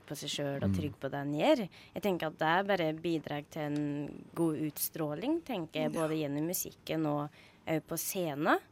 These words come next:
Speaker 2: Mm.
Speaker 3: Mm.
Speaker 1: Eh, og, eh, har du noen planer for sommeren? Skal du spille noe rundt omkring,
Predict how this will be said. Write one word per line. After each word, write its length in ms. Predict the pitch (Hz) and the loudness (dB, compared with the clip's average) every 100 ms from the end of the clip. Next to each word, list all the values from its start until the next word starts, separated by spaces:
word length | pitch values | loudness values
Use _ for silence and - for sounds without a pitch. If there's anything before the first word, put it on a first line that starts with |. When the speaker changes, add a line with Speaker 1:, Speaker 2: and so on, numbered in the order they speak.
| - | -2
Speaker 2:
Mm. 300 | 110 98 82 | 2 4 4
Speaker 3:
Mm. 100 | 240 | 4
Speaker 1:
Eh, 400 | 226 214 214 214 - | 6 6 6 4 4
og, 240 | 220 214 | 6 8
eh, 760 | 214 208 208 208 202 - - - | 8 8 6 6 4 0 -4 -2
har 180 | 214 170 | 2 4
du 80 | 170 | 4
noen 680 | 170 165 170 165 165 165 165 | 2 2 2 4 6 4 2
planer 480 | 190 175 151 147 151 | 0 0 2 0 -2
for 160 | - 151 | -4 -4
sommeren? 480 | - 165 151 156 | 0 0 0 0
Skal 240 | 160 - 156 | -2 -4 -4
du 60 | |
spille 720 | 160 - 175 160 147 139 139 139 | -2 -2 0 0 0 0 -2 -2
noe 420 | 143 143 151 147 | -2 0 2 2
rundt 240 | 147 143 - | 0 -2 -4
omkring, 360 | 151 - 330 | -6 0 0